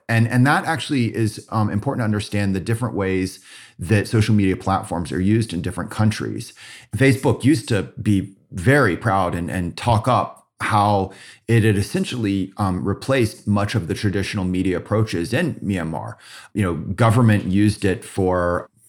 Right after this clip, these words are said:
you know, everything from communication to reporting results to in, in a way that you previously would have used T V or newspaper. Unfortunately, it was also used for ill.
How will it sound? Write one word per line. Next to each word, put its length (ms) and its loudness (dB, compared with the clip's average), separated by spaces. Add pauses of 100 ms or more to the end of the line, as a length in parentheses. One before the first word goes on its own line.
(160)
you 120 -8
know, 200 -6
everything 460 2
from 180 -4
communication 720 0
to 60 -2
reporting 640 0
results 580 -2
to 180 -2 (280)
in, 120 4
in 140 4
a 40 8 (120)
way 120 8
that 120 4
you 140 0
previously 440 2
would 140 2
have 120 -2
used 260 -2
T 180 2
V 420 0
or 560 0
newspaper. 800 0 (560)
Unfortunately, 480 6
it 40 -2
was 100 -4
also 560 2
used 320 0
for 240 -4
ill. 460 0